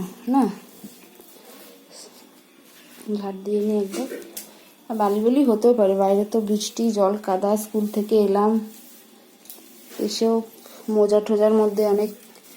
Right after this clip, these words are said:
কাদা থাকে। দেখো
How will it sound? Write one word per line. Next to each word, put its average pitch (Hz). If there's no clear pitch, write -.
কাদা 202
থাকে। 202
দেখো 190